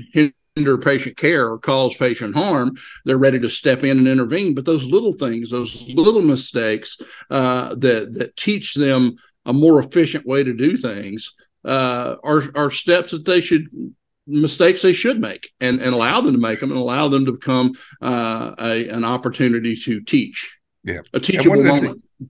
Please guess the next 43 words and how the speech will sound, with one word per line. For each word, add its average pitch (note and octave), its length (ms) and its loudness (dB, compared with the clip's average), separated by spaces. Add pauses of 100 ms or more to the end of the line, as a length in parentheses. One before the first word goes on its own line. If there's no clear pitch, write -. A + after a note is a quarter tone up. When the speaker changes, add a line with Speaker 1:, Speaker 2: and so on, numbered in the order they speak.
(100)
Speaker 2:
yeah, C3 120 0
one E3+ 180 0
of B3+ 80 -8
the B3 60 -4
things E3+ 200 -2
that C3+ 80 -2
I A#2+ 80 -2
talk B2 280 -4
about A2+ 260 -2
in G#2 100 -2
this G#2+ 160 -4
space, A2+ 340 -6
Kelly, A#2 340 -4
is A2 120 -6
name F3 240 -4
the F#3+ 120 -6
one B2+ 400 -4
thing E2 380 -6 (340)
you A2 220 -6
ever C#3+ 260 -2
did B2 240 -6
the A2+ 80 -2
first - 420 -6
time G#2 280 -6
that F2+ 200 -8
you G2 80 -6
did F2+ 260 -8
great. F#2 480 -8 (760)
Right. F#2 320 -2 (300)
Y-, E3 160 0
you E3+ 180 0
know, F3 100 0
Speaker 1:
Yeah. G3 120 4
Speaker 2:
even D#4 160 2
if F4+ 120 0
we F#3 120 4
think F#3 200 2
about E3+ 160 0
Speaker 1:
Very C#3+ 120 4
Speaker 2:
our A#2+ 80 2
Speaker 1:
few. D4+ 140 0
Speaker 2:
skills, C#3 500 -2
right? C#3 320 0